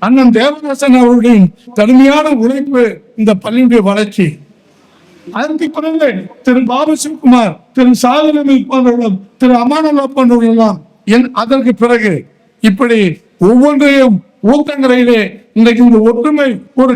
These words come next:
கட்டமைப்பு உருவாகி இருக்குது என்று சொன்னால் இவர்களுக்கு முன்னால் இருந்த தலைவர்கள் அவர்களுக்கெல்லாம்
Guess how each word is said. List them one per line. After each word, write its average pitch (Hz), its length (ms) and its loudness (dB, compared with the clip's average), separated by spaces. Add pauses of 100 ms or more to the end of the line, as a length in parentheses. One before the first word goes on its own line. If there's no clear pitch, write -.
(120)
கட்டமைப்பு 294 580 -2 (360)
உருவாகி 302 420 0
இருக்குது 269 360 2
என்று 262 140 2 (100)
சொன்னால் 247 400 2 (320)
இவர்களுக்கு 269 520 0
முன்னால் 320 380 2
இருந்த 285 260 0 (100)
தலைவர்கள் 262 560 0 (320)
அவர்களுக்கெல்லாம் 254 640 -2